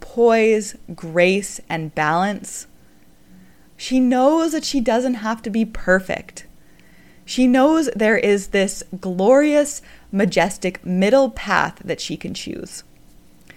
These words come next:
She also allows herself to go into beast mode warrior woman when needed,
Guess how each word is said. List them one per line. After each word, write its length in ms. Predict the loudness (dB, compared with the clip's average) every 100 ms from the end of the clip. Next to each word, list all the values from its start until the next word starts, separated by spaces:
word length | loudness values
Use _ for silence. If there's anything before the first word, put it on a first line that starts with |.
| -20 -20 -20 -20 -20 -20 -20
She 160 | 0 2
also 240 | 4 4 4
allows 320 | 4 4 2
herself 420 | 0 0 0 0 0
to 100 | 0
go 180 | 2
into 400 | 2 0 2 2
beast 480 | 2 0 2 2 -2
mode 400 | 2 2 2 0
warrior 480 | -2 2 4 4 2
woman 440 | 2 2 2 0
when 200 | 0 0
needed, 460 | 0 -2 -4 -8